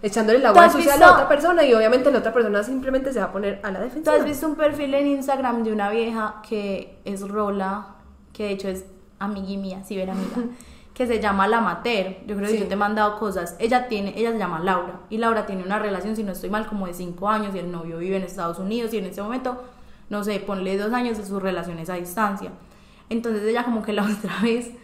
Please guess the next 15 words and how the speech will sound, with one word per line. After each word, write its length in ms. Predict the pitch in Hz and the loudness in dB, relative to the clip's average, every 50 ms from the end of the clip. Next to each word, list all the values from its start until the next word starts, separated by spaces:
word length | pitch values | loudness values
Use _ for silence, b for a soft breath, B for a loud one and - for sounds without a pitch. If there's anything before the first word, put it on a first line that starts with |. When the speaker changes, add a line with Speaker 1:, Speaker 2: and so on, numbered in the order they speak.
| B B B B B B B B - - - | B B B B B B B B -20 -18 -12
Speaker 2:
sino 240 | 202 - 220 202 185 | -6 -4 -2 -2 -2
que 80 | 196 196 | -4 -4
no 120 | 196 196 | -4 -2
lo 100 | 220 220 | -2 -2
tengo 200 | 226 220 226 226 | -2 -2 0 0
acá, 280 | 226 226 247 233 226 226 | 0 0 0 0 0 0
puso 240 | 226 214 190 185 | 0 0 0 -2
como 220 | 190 233 226 214 202 | -2 0 0 0 0
una 160 | 196 190 175 | 0 -2 -2
especie 400 | 180 185 - - 220 208 220 220 | -4 -4 -2 -2 0 2 2 2
de 80 | 214 214 | 0 0
formato 580 | 214 226 220 226 240 240 226 208 196 - 214 208 | 0 0 2 2 4 4 4 4 2 0 -2 -4
de 140 | 202 196 | -4 -4
cómo 340 | - 202 190 185 175 175 185 | -4 -4 -4 -4 -4 -4 -2
ella, 520 | 208 214 196 190 196 196 196 196 196 196 | -2 -2 -2 -2 0 0 0 -2 -4 -8